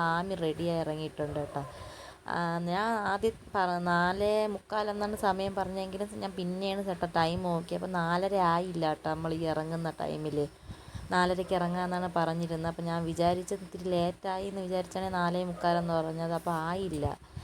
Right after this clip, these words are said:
പിന്നീട് ഞാൻ സമയം നോക്കിയപ്പം, ആ, നാല്, നാലര ആവാറായതേ ഉള്ളൂ. അപ്പോൾ നമ്മൾ നാലരയ്ക്ക് തന്നെ കറക്റ്റ് ഇവിടെ നിന്ന് ഇറങ്ങുകയാണ്. അപ്പോൾ അത് അവൾ എൻ്റെ കൂളിംഗ് ഗ്ലാസ്സൊക്കെ എടുത്ത് നോക്കുകയാണ്. ഒരു ട്രിപ്പ് പോവുകയല്ലേ എന്ന് വിചാരിച്ച് ഞാൻ പിന്നെ അതിനൊട്ടും കുറവ് വേണ്ടാന്ന് വിചാരിച്ചാണ് കേട്ടോ ഞാൻ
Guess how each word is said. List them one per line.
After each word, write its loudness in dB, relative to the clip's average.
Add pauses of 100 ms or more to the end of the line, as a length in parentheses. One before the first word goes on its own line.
(220)
പിന്നീട് -4
ഞാൻ -2
സമയം 0
നോക്കിയപ്പം, -2 (240)
ആ, 0 (680)
നാല്, 4 (120)
നാലര 2 (140)
ആവാറായതേ 2
ഉള്ളൂ. -4 (140)
അപ്പോൾ -2
നമ്മൾ -2
നാലരയ്ക്ക് 0
തന്നെ -4
കറക്റ്റ് -2
ഇവിടെ -4
നിന്ന് -2
ഇറങ്ങുകയാണ്. -4 (720)
അപ്പോൾ -2
അത് 2
അവൾ 4
എൻ്റെ 0
കൂളിംഗ് -4
ഗ്ലാസ്സൊക്കെ 0
എടുത്ത് -2
നോക്കുകയാണ്. -2
ഒരു -2 (120)
ട്രിപ്പ് -6
പോവുകയല്ലേ 2
എന്ന് -2
വിചാരിച്ച് -6
ഞാൻ -2
പിന്നെ 0
അതിനൊട്ടും 0
കുറവ് 6
വേണ്ടാന്ന് 6
വിചാരിച്ചാണ് 8
കേട്ടോ 0
ഞാൻ 0